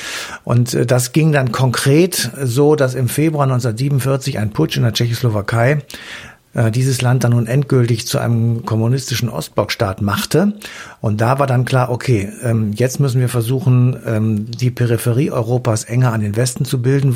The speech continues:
binden. Und damit, äh, subventionieren wir jetzt sozusagen den Franco, den wir zwar alle scheiße finden, aber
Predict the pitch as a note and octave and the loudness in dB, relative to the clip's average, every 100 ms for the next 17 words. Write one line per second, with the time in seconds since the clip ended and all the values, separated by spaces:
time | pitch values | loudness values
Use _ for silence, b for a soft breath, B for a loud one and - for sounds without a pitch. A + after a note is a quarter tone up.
0 | B2 A2+ A2 C#3 D3 F3 F3+ B B B | -2 -4 2 2 4 2 2 B B B
1 | B B - B2+ G#2+ A2 B2+ C3+ - C#3+ | B B -2 0 2 2 2 2 -2 -2
2 | B2+ A#2 A#2 C3 C3+ B2+ B2+ B2+ D3+ D3 | 2 2 2 0 0 0 2 4 4 2
3 | B2+ B2 C#3+ B2 A#2 A#2 A#2+ A2+ A2 A2 | 2 2 -2 -4 0 0 2 2 0 0
4 | A2+ C#3 D#3 C#3+ C3 B2 A#2 A2 A2+ A2 | 0 0 2 2 2 2 0 0 0 0
5 | B2 D#3 - A#2 A2 A#2 C#3+ - A2+ A#2+ | 2 2 0 0 0 0 0 -2 0 2
6 | A#2+ | 2